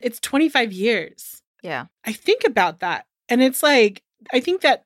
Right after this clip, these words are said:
Speaker 1: this documentary was made, like, in the early two thousand teens, if that makes sense. I think it was, like, either four, it's between fourteen and seventeen. I can't remember. It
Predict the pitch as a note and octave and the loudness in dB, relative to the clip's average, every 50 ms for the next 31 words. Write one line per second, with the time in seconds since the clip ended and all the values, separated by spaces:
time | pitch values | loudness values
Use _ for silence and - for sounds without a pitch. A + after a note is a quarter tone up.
0 | _ - B3 A#3+ - A#3+ A3+ A3+ - A#3 G#3+ G#3+ G#3+ A3 A3 A3 G#3+ G3+ G3 G3 | _ -2 -2 0 2 0 0 0 -2 -4 -4 -2 0 0 0 0 -2 -2 -4 -4
1 | G3 G3 G3+ G3 F#3+ F#3+ F#3+ G3 F#3+ G3 F#3+ F#3+ F3+ F3 F3 - _ _ _ G#3 | -6 -6 -6 -6 -4 -4 -4 -4 -4 -4 -2 -2 -4 -4 -8 -14 _ _ _ 2
2 | A3 A3+ A3 G#3 F#3+ C#3+ - - F3 - - F#3+ G3 G3+ G3 G3 F3+ F3 F3+ - | 2 2 2 0 -2 -6 -6 -6 -6 -2 0 2 2 2 2 2 0 -2 -4 -4
3 | - G#3+ F#3 F#3 F3+ F3 F3 E3+ D#3 C#3+ C#3 - - F#3+ F#3 F#3+ G3 G3 G3 G3 | -6 -2 0 0 0 0 0 -2 -6 -8 -8 -8 -8 -6 -6 -6 -6 -6 -6 -8
4 | F#3 - G3+ F#3+ F#3+ G3 F#3+ G3 - - G3 G3 G3+ A#3 - - - - - - | -6 -4 -4 -4 -4 -6 -8 -10 -6 -2 -2 -2 -2 -4 -6 -10 -10 -8 -2 0
5 | G3 G#3 G#3 G#3 G#3 G3+ F3+ C#3 F#3+ F#3 F#3+ - E3+ E3 D3+ - _ - G3+ F#3+ | 0 2 2 2 2 2 2 2 0 -2 0 0 0 0 0 -2 _ -8 -4 0
6 | F#3+ F#3 F3 E3+ E3 - - - G3 G3+ G3 - _ - A#3 A3 - - - G#3+ | 2 2 2 2 0 -4 -4 -2 -2 -2 -2 -4 _ -2 0 0 0 -4 -4 -2
7 | B3 A#3+ E4+ E4 D4+ - - A3 F#3+ - - G#3 F#3+ F3+ E3+ - E3+ E3 D3 C3+ | 0 2 4 2 2 4 4 2 2 2 0 -2 -2 -4 -2 -2 -2 -2 -2 -6
8 | - D#3+ C3 C3 - - D#3 F#2 - D3 B2 G#2 - - - - | -8 -8 -8 -6 -6 -6 -6 -8 -8 -12 -14 -14 -14 -16 -16 -10